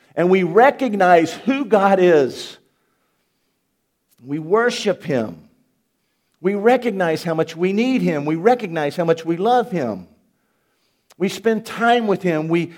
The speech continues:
worship him. It's refreshing to us. It's renewing to us. We need to decide to worship. We studied this, right? When we studied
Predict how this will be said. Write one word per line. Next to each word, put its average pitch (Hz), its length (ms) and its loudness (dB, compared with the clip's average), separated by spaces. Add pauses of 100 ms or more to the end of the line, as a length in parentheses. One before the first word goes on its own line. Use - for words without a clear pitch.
(140)
worship 226 580 4
him. 156 240 0
It's 156 180 -8
refreshing 208 720 -2
to 160 180 0
us. 139 200 2
It's 170 160 -10
renewing 196 600 -2
to 143 220 -2
us. 110 420 -4 (2500)
We 190 100 0
need 262 160 0
to 220 60 -2
decide 180 1040 -2
to 196 100 -6
worship. 190 520 -2
We 196 160 -4
studied 226 520 -2
this, 135 220 2
right? 196 320 0
When 175 120 -4
we 170 100 -2
studied 196 520 0